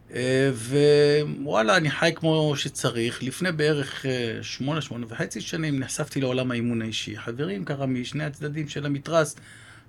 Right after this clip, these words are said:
אמרו לי, "לך תלמד אימון, אתה אוהב לעזור." בתקופה ההיא גם התחלתי לעזור, להתנדב בכל מיני מקומות. ובגלל שהייתי אדם יחסית מצליח, אז כולם היו מתייעצים איתי בכל מיני נושאים.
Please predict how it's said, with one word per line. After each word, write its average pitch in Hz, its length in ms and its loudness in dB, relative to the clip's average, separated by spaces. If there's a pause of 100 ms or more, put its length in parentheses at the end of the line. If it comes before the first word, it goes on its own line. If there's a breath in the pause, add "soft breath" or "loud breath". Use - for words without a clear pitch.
אמרו 135 180 0
לי, 135 60 0
"לך 147 80 0
תלמד 151 360 0
אימון, 160 300 2
אתה 135 160 0
אוהב 127 200 2
לעזור." 123 480 0 (260)
בתקופה 110 420 -6
ההיא 135 140 -2
גם 123 80 -2
התחלתי 120 340 -6
לעזור, 120 420 2
להתנדב 117 580 0
בכל 135 200 -4
מיני 131 180 0
מקומות. 120 500 -6 (680 loud breath)
ובגלל 113 540 -2
שהייתי 143 380 0
אדם 135 360 4 (720)
יחסית 117 540 -2
מצליח, 147 600 6 (640 loud breath)
אז 110 180 -4
כולם 202 320 2
היו 147 120 4
מתייעצים 165 520 2
איתי 127 480 4
בכל 120 240 -4
מיני 156 240 2 (680)
נושאים. 202 540 2